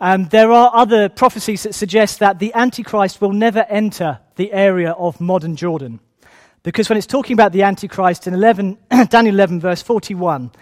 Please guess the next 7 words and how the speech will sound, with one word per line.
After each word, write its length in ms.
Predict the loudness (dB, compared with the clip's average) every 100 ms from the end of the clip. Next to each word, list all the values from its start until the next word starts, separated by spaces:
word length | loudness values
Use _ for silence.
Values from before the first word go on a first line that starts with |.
| _ _ _
it 100 | -6
says 260 | -2 0
that 160 | -2 -2
he 160 | -4 -4
shall 340 | 2 2 2 -4 0
enter 320 | 0 0 -4
also 600 | -4 -6 -6 -6 -6